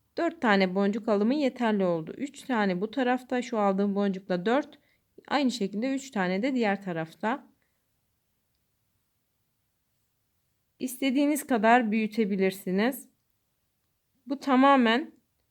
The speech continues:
şuna bağlı. Ben araya bir tane zürafa bıraktığım için şu anda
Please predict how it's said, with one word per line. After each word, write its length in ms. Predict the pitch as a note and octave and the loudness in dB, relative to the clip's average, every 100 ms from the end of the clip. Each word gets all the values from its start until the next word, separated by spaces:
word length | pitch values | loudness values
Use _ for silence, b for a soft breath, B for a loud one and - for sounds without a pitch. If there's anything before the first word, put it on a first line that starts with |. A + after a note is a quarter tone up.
| _ _ _ _ _ - | _ _ _ _ _ -12
şuna 380 | - C4 C4 | 0 6 6
bağlı. 520 | A3 F#3+ F3+ G3 C4 C4 | 8 6 6 4 0 -2
Ben 460 | A3+ B3 C4 - - _ _ _ _ _ _ | 0 2 2 -2 -14 _ _ _ _ _ _
araya 400 | - A#3 B3+ C4+ | 4 6 6 6
bir 180 | A#3+ C#4+ | 4 0
tane 320 | C#4+ A#3+ G#3 | 0 2 2
zürafa 460 | F#3+ G3 F#3+ G3 F3 | 2 2 2 0 0
bıraktığım 480 | F#3 F#3 - G3 G3 | 0 0 -2 -2 -2
için 240 | G3 D4 | -4 -10
şu 180 | D4+ C4 | -6 -4
anda 520 | A3 G3+ G#3+ C#4+ - | -2 0 0 -2 -6